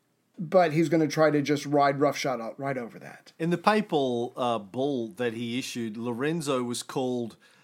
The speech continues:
Speaker 2: culpable, sacrilegious, excommunicated, aneth-, aneth-, anathematized, infamous, unworthy of all trust, and spiritually disqualified from making a will.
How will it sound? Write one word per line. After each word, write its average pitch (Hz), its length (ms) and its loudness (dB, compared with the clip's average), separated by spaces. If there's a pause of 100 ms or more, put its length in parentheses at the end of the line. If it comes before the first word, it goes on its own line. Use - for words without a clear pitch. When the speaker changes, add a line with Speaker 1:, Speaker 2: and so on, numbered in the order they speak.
(280)
Speaker 2:
culpable, 254 800 2
sacrilegious, 214 1120 0
excommunicated, 220 1500 0
aneth-, 190 440 0 (200)
aneth-, 214 400 0 (180)
anathematized, 190 1400 2 (960)
infamous, 240 760 0 (280)
unworthy 220 680 4
of 165 140 2
all 254 280 2
trust, - 580 0
and 165 180 -2
spiritually 233 760 -2
disqualified 175 1120 0
from 147 320 -4
making 196 460 0
a 156 80 0
will. 139 600 2